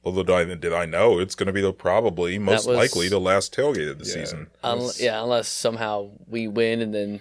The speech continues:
Speaker 3: Guess some,
Speaker 2: a
Speaker 3: if
Speaker 2: lower
Speaker 3: Dallas
Speaker 2: seed
Speaker 3: blows
Speaker 2: beats
Speaker 3: it to
Speaker 2: who they play,
Speaker 1: They play the
Speaker 2: Seattle?
Speaker 1: Cowboys,
Speaker 3: Command-
Speaker 1: uh, or no, the Cowboys play the Commanders. I'm sorry,
Speaker 3: Commanders.
Speaker 1: yeah.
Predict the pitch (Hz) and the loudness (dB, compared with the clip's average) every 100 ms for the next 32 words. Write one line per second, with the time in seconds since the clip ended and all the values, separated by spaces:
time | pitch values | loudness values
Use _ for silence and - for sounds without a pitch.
0 | - - 101 90 87 117 113 120 98 101 | -8 -6 -6 -8 -2 0 4 4 6 6
1 | 104 127 113 104 104 113 98 - 101 95 | 6 4 2 2 4 2 2 0 0 -2
2 | 92 92 90 - _ _ _ _ 123 120 | -4 -8 -12 -20 _ _ _ _ -8 -2
3 | 117 - 104 101 110 113 117 135 131 135 | -2 -2 -2 0 4 6 6 6 6 6
4 | 101 85 85 107 110 98 107 117 113 98 | 4 0 0 -2 2 4 6 6 6 6
5 | 127 127 117 - 110 110 104 101 107 120 | 4 4 2 4 4 4 2 2 4 4
6 | 87 82 101 - 90 80 78 87 90 82 | 4 2 0 0 2 2 2 2 2 2